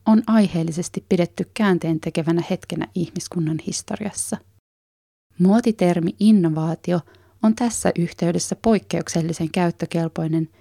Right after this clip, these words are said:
sillä kyse oli suuren keksinnön sijasta nimenomaan yhteiskunnalle käänteen tekevästä rakenteellisesta mullistuksesta. Vaikka maanviljely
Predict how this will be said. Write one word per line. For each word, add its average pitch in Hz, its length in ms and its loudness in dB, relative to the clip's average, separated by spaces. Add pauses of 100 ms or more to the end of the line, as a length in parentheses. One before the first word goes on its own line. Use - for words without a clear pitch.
(300)
sillä 202 260 0
kyse 208 380 0 (180)
oli 214 160 4
suuren 190 380 2
keksinnön 170 520 0
sijasta 185 460 -2
nimenomaan 165 640 2
yhteiskunnalle 165 920 -2 (160)
käänteen 170 460 0
tekevästä 196 500 -4
rakenteellisesta 170 960 -4
mullistuksesta. - 1000 -6 (1120)
Vaikka 185 240 4
maanviljely 180 840 4